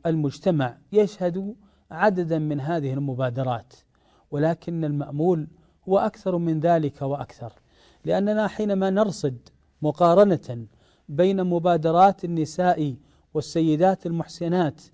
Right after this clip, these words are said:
في الرعيل الأول والقرون المتقدمة الفاضلة، نجدها أنها سابقة لمبادرة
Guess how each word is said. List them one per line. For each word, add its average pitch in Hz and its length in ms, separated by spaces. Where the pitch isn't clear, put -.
في - 80
الرعيل 165 420
الأول 196 640
والقرون 175 500
المتقدمة 170 920
الفاضلة، 180 640
نجدها 160 680
أنها 170 380
سابقة 160 720
لمبادرة 185 840